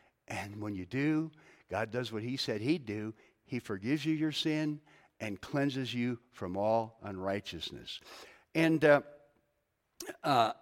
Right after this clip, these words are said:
uh, that, that for me was an amazing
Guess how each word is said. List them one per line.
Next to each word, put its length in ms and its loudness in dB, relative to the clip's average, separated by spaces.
uh, 240 4
that, 220 4
that 340 4
for 220 2
me 600 8
was 220 -2
an 100 0
amazing 540 0